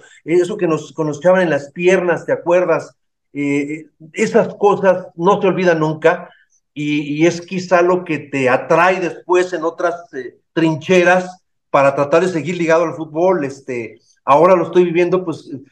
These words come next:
cuando juego con mi nieto, cuando juego con mi hijo en un espacio corto de fútbol,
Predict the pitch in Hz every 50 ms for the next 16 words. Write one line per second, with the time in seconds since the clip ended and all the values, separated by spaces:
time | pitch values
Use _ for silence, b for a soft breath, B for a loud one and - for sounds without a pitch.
0 | _ _ - 180 196 196 202 202 196 214 214 196 190 180 180 165 160 160 156 165
1 | 180 196 196 190 - 180 - 170 156 156 151 175 180 143 151 151 143 147 160 170
2 | 170 165 170 170 160 147 147 160 165 165 165 156 151 143 143 - - 170 170 165
3 | - 160 156 143 - - 165 160 165 160 - 160 143 135 127 123 156 139 127 156
4 | 165 170 165 170